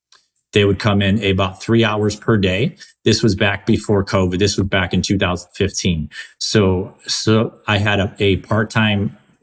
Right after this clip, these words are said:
person coming in to do that. Fast forward to today, things have been able to change. You do have to have a full-time R N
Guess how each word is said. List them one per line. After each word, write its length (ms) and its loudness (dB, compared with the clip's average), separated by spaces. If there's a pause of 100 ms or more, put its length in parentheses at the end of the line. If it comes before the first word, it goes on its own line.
person 300 0
coming 340 0
in 300 0
to 240 0
do 220 0
that. 300 -2
Fast 240 -2
forward 200 2
to 180 2
today, 380 0
things 360 0
have 300 0
been 140 0
able 240 0
to 80 0
change. 520 0
You 160 2
do 140 2
have 140 0
to 80 0
have 140 -2
a 140 0
full-time 640 0
R 220 -2
N 260 0